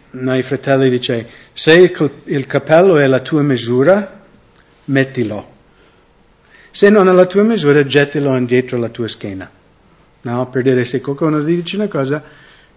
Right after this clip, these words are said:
se è giusto, prendilo per te.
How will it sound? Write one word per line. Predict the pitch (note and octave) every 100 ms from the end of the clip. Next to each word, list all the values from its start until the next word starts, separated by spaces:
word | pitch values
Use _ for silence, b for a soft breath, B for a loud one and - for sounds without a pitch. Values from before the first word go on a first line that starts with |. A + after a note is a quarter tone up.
| _
se | _ - E3
è | D#3+
giusto, | E3 F3 F3 F3+ F3+ F3+ - _ _ _ _ _ _ _ -
prendilo | D#3 D#3 D3+ C#3+
per | C#3 C3
te. | - G#2+ G2